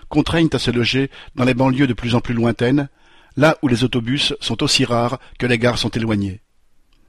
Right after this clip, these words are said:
Il est significatif à cet égard qu'une des exigences mises en avant par les agences d'intérim, et aussi par beaucoup d'employeurs, pour embaucher un salarié est, entre guillemets, la possession du permis de conduire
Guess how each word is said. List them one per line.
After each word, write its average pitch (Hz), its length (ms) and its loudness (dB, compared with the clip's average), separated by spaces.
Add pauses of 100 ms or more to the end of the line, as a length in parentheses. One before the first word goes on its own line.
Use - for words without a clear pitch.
(280)
Il 127 120 2
est 127 40 8
significatif 147 680 2
à 135 40 0
cet 117 180 -2
égard 135 440 0 (300)
qu'une 180 180 4
des 135 180 4
exigences 120 640 -2 (200)
mises 135 280 4
en 135 120 6
avant 135 220 2
par 113 140 -2
les 101 160 -2
agences 127 280 2
d'intérim, 113 520 -2 (380)
et 113 80 -2
aussi 117 240 -2
par 107 180 -8
beaucoup 117 260 -4
d'employeurs, 117 600 -2 (360)
pour 120 140 -4
embaucher 143 380 2
un 127 100 2
salarié 120 520 0 (300)
est, 139 220 -2
entre 110 220 -8
guillemets, 107 400 -2 (260)
la 110 140 -2
possession 156 480 2
du 123 100 -4
permis 127 280 0
de 120 100 0
conduire 127 460 -2